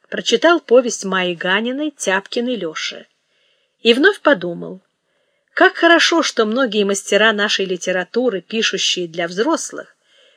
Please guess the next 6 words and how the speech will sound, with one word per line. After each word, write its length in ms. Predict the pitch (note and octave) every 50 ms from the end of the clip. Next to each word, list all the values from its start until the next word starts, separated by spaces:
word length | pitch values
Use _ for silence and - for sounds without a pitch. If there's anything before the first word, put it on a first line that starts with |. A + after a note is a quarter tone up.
| _ _
посвящают 640 | - - - - A#3+ C4 - - F#4+ F#4 F4+ E4+ -
свой 240 | - - C4 D4 C#4+
талант 540 | - - A#3+ A#3 C4+ D4 D4+ D4 C4+ - -
и 160 | - - A#3
подрастающей 920 | - A#3 G3+ G3 G#3+ G#3+ - - - C4 C4 B3+ A#3+ - - - A#3+ A3
смене, 600 | - - - A#3+ B3+ C#4 C4 G3+ E3 - -